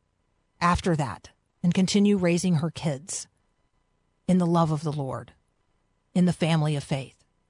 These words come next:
and then become the kind of ambassador that reaches out to someone and says, 'Hey, I don't know exactly what you're experiencing, but me and my kids have been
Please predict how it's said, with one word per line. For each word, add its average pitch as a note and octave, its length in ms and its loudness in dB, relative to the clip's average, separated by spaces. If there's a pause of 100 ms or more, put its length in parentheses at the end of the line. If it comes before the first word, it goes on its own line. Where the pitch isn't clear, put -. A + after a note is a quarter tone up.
(180)
and F#3 160 4
then A#3+ 180 4
become G#3 400 0
the F#3+ 100 0
kind F3+ 340 0
of F3 200 0 (880)
ambassador E3+ 680 2
that D3+ 140 -4
reaches F#3 400 0
out E3 260 0
to F#3 100 -2
someone E3 640 2 (1900)
and F3+ 180 4
says, E3+ 320 0
'Hey, E3 460 -2 (260)
I D#3+ 100 0
don't G#3+ 180 2
know G3+ 140 4
exactly F3+ 440 0
what F3 160 0
you're F3 160 2
experiencing, D#3+ 840 0 (340)
but - 120 -4
me F3 160 2
and G3+ 140 2
my F#3 140 2
kids F3 420 -2
have D#3+ 240 0
been E3 340 2